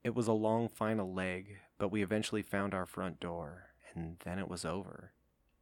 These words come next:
Sorry for being vague about the events there on the last Friday. This is a personal account, but it is hardly a private one. Just know that I'm doing better.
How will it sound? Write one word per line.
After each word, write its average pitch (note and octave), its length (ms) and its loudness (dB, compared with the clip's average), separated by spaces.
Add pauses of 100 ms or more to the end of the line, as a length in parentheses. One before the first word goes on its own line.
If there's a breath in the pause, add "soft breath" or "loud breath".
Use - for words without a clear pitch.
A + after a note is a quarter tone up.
(560)
Sorry B2 320 4
for A#2 160 0
being G#2 280 2
vague F#2+ 360 0
about F2+ 260 -2
the F#2+ 100 -2
events F2+ 340 -2
there F#2 260 0
on F2+ 280 -2
the - 120 -2
last F2 400 0
Friday. - 640 -8 (260)
This A#2+ 140 2
is A2+ 100 2
a A2 60 2
personal G#2+ 480 4
account, F2 500 -4
but G2 120 -2
it G2 100 0
is F#2 120 0
hardly G2+ 280 2
a E2+ 60 0
private E2+ 500 -2
one. - 300 -10 (360 soft breath)
Just - 280 4
know A2+ 120 6
that G#2+ 140 4
I'm F#2 100 4
doing F#2 280 -2
better. F2 420 -2